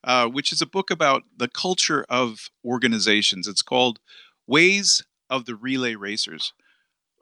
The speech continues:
Uh, Brian, let me go on with these. So what do you see as the biggest challenges and choices that leaders face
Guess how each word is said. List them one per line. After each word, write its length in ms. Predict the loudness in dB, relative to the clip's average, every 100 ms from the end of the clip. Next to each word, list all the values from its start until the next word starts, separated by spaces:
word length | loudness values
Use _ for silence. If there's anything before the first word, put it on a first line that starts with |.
| -12
Uh, 60 |
Brian, 340 | 0 4 4 4
let 120 | 0
me 120 | -4 _ 0
go 240 | 2 4
on 280 | 4 4 2
with 120 | -2
these. 400 | -4 -6 -2 -2
So 220 | 0 0
what 140 | 2 2
do 80 | 4
you 80 |
see 240 | 2 2 0
as 100 | 0
the 100 | -4
biggest 480 | -2 -4 -2 -4 -4
challenges 800 | -2 -2 -2 -6 -10 -8 -6 -4
and 120 | -6
choices 520 | -6 0 0 0 -2
that 160 | -6 -6
leaders 340 | -6 -4 -4
face 460 | -4 -2 -2 0 -2